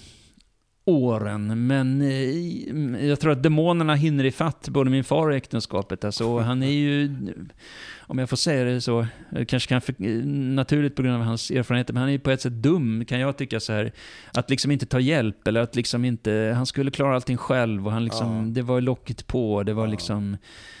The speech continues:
Speaker 2: Han sökte aldrig hjälp.
Speaker 1: Nej, inte
Speaker 2: Fick
Speaker 1: vad,
Speaker 2: han
Speaker 1: inte vad jag
Speaker 2: aldrig
Speaker 1: vet.
Speaker 2: med-, mediciner? Fick han aldrig?
Speaker 1: Nej, nej.
Speaker 2: Han var aldrig inlagd?
Speaker 1: Nej, nej. Han höll
Speaker 2: Var
Speaker 1: sig
Speaker 2: han självmordsbenägen? Nej.
Speaker 1: Nej.
Speaker 2: Inte heller?
Speaker 1: Nej.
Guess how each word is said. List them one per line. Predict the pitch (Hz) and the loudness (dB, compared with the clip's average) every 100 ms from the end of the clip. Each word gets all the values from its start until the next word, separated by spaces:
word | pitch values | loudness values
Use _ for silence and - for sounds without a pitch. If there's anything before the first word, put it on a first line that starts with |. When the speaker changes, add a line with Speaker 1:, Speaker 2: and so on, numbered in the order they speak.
| - - | -20 -14
Speaker 2:
Han | 113 | -12
sökte | 110 160 127 160 | -6 -4 -4 -2
aldrig | 147 120 117 | -2 -2 -4
hjälp. | 110 110 113 _ - - | -4 -6 -10 _ -20 -8
Speaker 1:
Nej, | 196 180 113 120 | 0 2 2 2
inte | 143 | 2
Speaker 2:
Fick | 147 | 2
Speaker 1:
vad, | 156 | 2
Speaker 2:
han | 143 | 2
Speaker 1:
inte | 131 151 | 2 2
vad | 147 | 4
jag | |
Speaker 2:
aldrig | 131 117 | 4 2
Speaker 1:
vet. | 123 135 | -2 -4
Speaker 2:
med-, | 143 | -6
mediciner? | 147 147 - 123 147 143 131 | -6 -8 -8 -8 -8 -10 -10
Fick | 123 127 | -12 -12
han | 127 | -10
aldrig? | 127 120 123 127 127 123 - _ _ _ _ | -8 -8 -10 -8 -10 -12 -18 _ _ _ _
Speaker 1:
Nej, | 190 220 110 82 123 | -2 0 0 -2 -4
nej. | 190 185 120 | -2 0 0
Speaker 2:
Han | 120 | -2
var | 135 | -2
aldrig | 131 117 131 | -2 -4 -4
inlagd? | 123 104 107 113 127 113 110 | -4 -6 -6 -6 -8 -14 -14
Speaker 1:
Nej, | 320 180 110 - 117 _ | -4 0 0 -2 -8 _
nej. | - 143 127 | -6 -2 0
Han | 131 190 | 2 2
höll | 180 165 | 4 4
Speaker 2:
Var | 208 139 | 2 0
Speaker 1:
sig | 220 | 2
Speaker 2:
han | 196 | 2
självmordsbenägen? | 151 123 113 - 117 113 120 135 139 | 2 0 -4 -6 -6 -4 -6 -6 -8
Nej. | 107 92 - | -8 -12 -4
Speaker 1:
Nej. | 208 156 104 113 _ _ | 0 0 0 -4 _ _
Speaker 2:
Inte | 123 120 | -12 -8
heller? | 107 104 110 123 - _ _ _ _ _ _ | -8 -8 -10 -14 -18 _ _ _ _ _ _
Speaker 1:
Nej. | - 185 104 123 | -4 -2 -2 -4